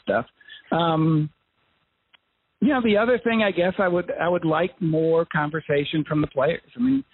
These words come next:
you know, we talked about this before. You have the opportunity to really show fans the game. And, and if you have to beep things out, beep things out. You know, I don't know what the process is. Uh, and then also, you know, different camera angles where they should experiment with things. I mean,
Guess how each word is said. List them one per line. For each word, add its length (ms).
you 140
know, 80
we 100
talked 300
about 180
this 160
before. 460
You 160
have 380
the 100
opportunity 800
to 100
really 440
show 300
fans 420
the 60
game. 380
And, 180
and 80
if 120
you 120
have 140
to 100
beep 300
things 260
out, 260
beep 240
things 280
out. 260
You 100
know, 180
I 160
don't 200
know 80
what 160
the 60
process 540
is. 180
Uh, 220
and 160
then 140
also, 480
you 80
know, 80
different 340
camera 340
angles 300
where 160
they 340
should 120
experiment 580
with 120
things. 120
I 40
mean, 100